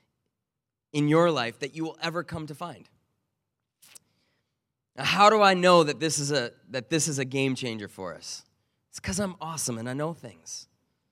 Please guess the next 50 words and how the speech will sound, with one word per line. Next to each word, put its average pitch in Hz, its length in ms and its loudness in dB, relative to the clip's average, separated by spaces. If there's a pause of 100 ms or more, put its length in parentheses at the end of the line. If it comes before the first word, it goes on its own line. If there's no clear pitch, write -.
(540)
No, 95 120 -20 (100)
it's 165 160 -4
actually 165 280 4
'cause 151 180 0
I 143 160 2
take 170 240 2
it 151 100 -2
from 143 160 -2 (160)
something 151 260 0
Paul 147 220 4
says 117 320 0
in 117 220 -4
First 156 240 -2
Corinthians 131 400 -2
chapter 131 260 -6
nine. 135 300 -6 (720)
And 131 100 0
I - 20 0
think 165 240 4
in 156 120 10
this, - 260 6 (100)
in 156 160 4
this 147 160 4
passage, 175 520 0
he, 180 340 -2 (320)
he 170 100 -14
tells 170 280 2
us 131 160 -2
why 139 160 -2
different, 143 340 -4
being 151 160 0
a - 20 -2
difference 147 320 -6
maker 131 460 -2
is 147 160 -8
awesome 160 320 -8
for 90 140 -14
us. - 240 -12 (360)
And 151 320 8
so 147 380 6
this 151 260 -4
is 151 60 -2
First 156 300 -4
Corinthians 175 520 -2 (160)
chapter 180 280 0
nine, 135 260 2
verses 127 300 -8
nineteen 143 440 -2
through 123 160 -12
twenty-three. 110 600 -6